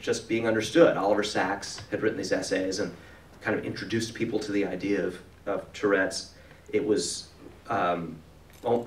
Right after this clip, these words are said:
you know, uh, medically had only been clearly identified as a neurological disorder rather than a s-,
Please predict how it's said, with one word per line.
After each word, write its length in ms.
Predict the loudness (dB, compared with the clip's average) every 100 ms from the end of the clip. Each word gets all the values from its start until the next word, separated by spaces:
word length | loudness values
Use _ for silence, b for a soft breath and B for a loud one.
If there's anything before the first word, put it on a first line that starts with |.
| -4 -4
you 120 | -4 -2
know, 220 | -2 -4
uh, 260 | -6 -6 -8 -12 -16 2
medically 520 | 6 8 8 4 2
had 120 | 2
only 180 | 4 2
been 320 | 2 -4 -8 b b b -18
clearly 460 | -6 8 10 10 8
identified 540 | 4 2 0 0 0 0
as 100 | -2
a 40 |
neurological 720 | -2 -2 -2 -2 -2 -2 -2
disorder 420 | -4 -4 -4 -4
rather 340 | -4 -4 -4 -6
than 140 | -6
a 40 |
s-, 260 | -10 -12